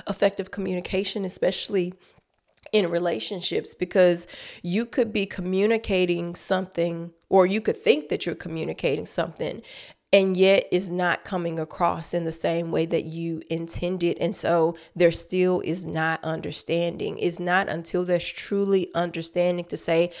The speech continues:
"Hey, where were you rel-, in this situation relative to where I thought that you should be that's creating this conflict? Help me understand what's going on here so we can get to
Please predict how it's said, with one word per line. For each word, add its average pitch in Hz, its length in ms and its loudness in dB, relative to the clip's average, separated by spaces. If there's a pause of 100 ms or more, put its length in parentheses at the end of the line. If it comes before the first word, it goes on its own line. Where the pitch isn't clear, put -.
(160)
"Hey, 175 160 4
where 180 260 4
were 247 120 4
you 175 600 0 (280)
rel-, 180 420 6
in 175 180 2
this 175 220 0
situation 170 840 -2
relative 170 420 2
to 170 140 -4
where 170 240 -2
I 165 80 0
thought - 380 -2
that 156 160 -2
you 156 100 -6
should 160 300 -6
be 151 280 -4 (220)
that's 165 240 2
creating 160 500 -2
this 165 200 -4
conflict? 165 540 -4
Help - 180 -2
me 202 180 -4
understand 170 800 -4
what's 156 160 -2
going 156 380 -8
on 180 280 -2
here 151 420 -2 (200)
so - 180 2
we 160 200 -4
can 160 260 -8
get 156 320 -2 (160)
to 160 340 -2